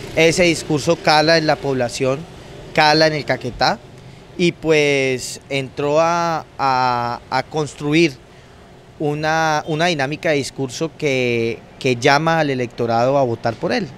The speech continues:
y eso fue lo que sucedió en estas elecciones. Decir que Gustavo Petro es un senador, eh, dos veces, eh, tres veces ya candidato a la presidencia,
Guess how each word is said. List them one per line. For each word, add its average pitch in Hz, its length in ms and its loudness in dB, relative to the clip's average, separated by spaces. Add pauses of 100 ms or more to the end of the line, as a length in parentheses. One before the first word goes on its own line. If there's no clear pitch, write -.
(100)
y 135 140 4
eso 127 180 2
fue 156 180 -2
lo 156 80 2
que 151 140 -2
sucedió 120 320 -2
en 120 60 -6
estas 123 240 -8
elecciones. 117 400 -6 (240)
Decir 165 380 0
que 226 120 -2
Gustavo 170 400 0
Petro 190 400 -2
es 185 220 -4
un 170 580 -6
senador, 156 720 2 (840)
eh, 135 840 2 (200)
dos 147 260 4
veces, 156 1000 0 (180)
eh, 135 320 0
tres 156 240 2
veces 151 260 0
ya 143 140 0
candidato 135 400 -4
a 143 40 -4
la 143 60 -4
presidencia, 131 720 -6